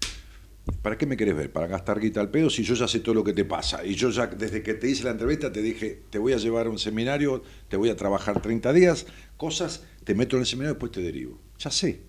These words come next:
¿qué querés? ¿Gastar plata en venir a una sesión conmigo? Si yo te voy a derivar". Te lo conté en el auto. Entonces dijo, "Tenés razón, dame, dame el teléfono de Samuel. Que, que no se lo mande, yo tengo que mandar". Este, entonces,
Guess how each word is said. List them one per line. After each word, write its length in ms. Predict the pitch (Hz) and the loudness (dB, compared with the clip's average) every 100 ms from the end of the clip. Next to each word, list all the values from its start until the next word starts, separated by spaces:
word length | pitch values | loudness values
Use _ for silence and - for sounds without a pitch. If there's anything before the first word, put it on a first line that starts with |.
| - | -14
¿qué 120 | - - | -10 -4
querés? 200 | 98 71 | -2 -2
¿Gastar 320 | 69 - - | -2 -2 2
plata 180 | 117 101 | 2 2
en 80 | 98 | 0
venir 200 | 101 104 | 2 2
a 40 | |
una 100 | 95 | 2
sesión 300 | - - 113 | 0 -2 0
conmigo? 320 | 127 185 220 | 0 2 2
Si 200 | - - | 0 -2
yo 120 | - | 0
te 80 | 107 | 0
voy 80 | 82 | 0
a 40 | 71 | 0
derivar". 300 | 69 55 - - - | -2 -4 -10 -16 -8
Te 80 | |
lo 80 | 117 | -4
conté 180 | 151 170 | -2 0
en 40 | 190 | 0
el 80 | 131 | 0
auto. 220 | 76 - - - - - - - - - | -4 -12 -20 -20 -20 -20 -20 -20 -20 -20
Entonces 180 | - 127 117 | -8 -6 -4
dijo, 80 | - | -6
"Tenés 180 | 123 | -4
razón, 320 | 123 95 82 82 | -4 -4 -4 -2
dame, 260 | 104 104 | -2 -2
dame 220 | 101 101 | -4 -4
el 140 | 90 78 | -6 -8
teléfono 400 | 76 80 78 67 | -8 -8 -8 -12
de 80 | 60 | -12
Samuel. 240 | 62 67 - - - - - - - | -14 -16 -18 -20 -20 -20 -18 -16 -12
Que, 100 | - | -12
que 200 | - - | -6 -2
no 100 | 98 | 4
se 100 | 90 | 4
lo 60 | 117 | 6
mande, 200 | 101 78 | 2 0
yo 140 | 69 - | -4 -8
tengo 140 | 85 | -10
que 40 | 71 | -10
mandar". 180 | 57 - - - - - - - - - - - - - - - | -14 -16 -20 -20 -20 -20 -20 -20 -20 -20 -20 -20 -20 -20 -20 -6
Este, 420 | 104 - 117 - | -6 -4 -4 -4
entonces, 340 | 107 135 123 | -4 -6 -6